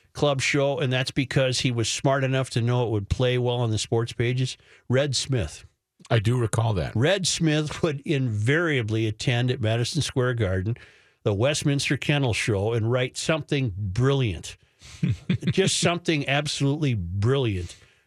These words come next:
Speaker 1: about, uh, either the winner or a, a crowd favorite that didn't make it or, or
Speaker 2: Well,
Speaker 1: what have you.
Speaker 2: people love, I mean, this is a stupid statement, but people do love dogs.
Speaker 1: That is a stupid statement.
Speaker 2: Okay,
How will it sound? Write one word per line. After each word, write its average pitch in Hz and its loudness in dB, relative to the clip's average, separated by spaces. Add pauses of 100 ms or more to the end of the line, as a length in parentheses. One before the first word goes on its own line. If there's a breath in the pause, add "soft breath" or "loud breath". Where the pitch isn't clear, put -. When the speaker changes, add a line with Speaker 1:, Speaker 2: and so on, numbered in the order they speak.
(100)
Speaker 1:
about, 110 -2
uh, 107 0
either 120 0
the 107 0
winner 120 2
or 95 -2
a, 90 -6
a 110 -2
crowd 113 0
favorite 113 0
that - -2
didn't 107 0
make 104 0
it 101 0
or, 87 -4 (320 soft breath)
or 95 2
Speaker 2:
Well, 92 2
Speaker 1:
what 92 0
have 85 -2
you. 85 -6 (320)
Speaker 2:
people 226 2
love, 208 2
I - 4
mean, 123 2
this 110 -2
is 98 2
a 98 2
stupid 101 0
statement, 101 -2
but 85 -2
people 120 0
do 123 0
love 104 0
dogs. 73 -2 (260)
Speaker 1:
That 135 2
is 156 0
a 151 0
stupid 92 -2
statement. 80 -2
Speaker 2:
Okay, 127 2